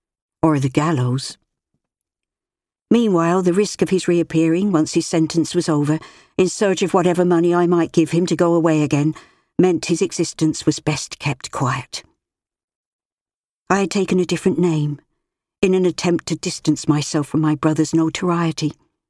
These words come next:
I had been Harriet Goodchild when I moved to Eastlands Farm. Now, having adopted my mother's maiden name, I was Harriet Dixon.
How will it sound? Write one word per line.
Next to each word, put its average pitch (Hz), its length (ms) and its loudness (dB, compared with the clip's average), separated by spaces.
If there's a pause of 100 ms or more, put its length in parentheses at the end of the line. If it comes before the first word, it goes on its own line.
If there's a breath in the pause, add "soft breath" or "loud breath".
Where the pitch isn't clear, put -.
(360 loud breath)
I 208 120 4
had 190 160 -2
been 196 160 4
Harriet 208 500 0
Goodchild 151 560 0
when 151 140 2
I 151 100 2
moved 156 280 0
to 160 140 -2
Eastlands 147 460 0
Farm. 151 400 -2 (640 soft breath)
Now, 185 340 2 (460)
having 202 240 2
adopted 190 480 -2
my 185 120 2
mother's 185 400 0
maiden 180 360 2
name, 160 340 2 (640 soft breath)
I 190 220 2
was 180 200 0
Harriet 180 800 -2
Dixon. - 440 -6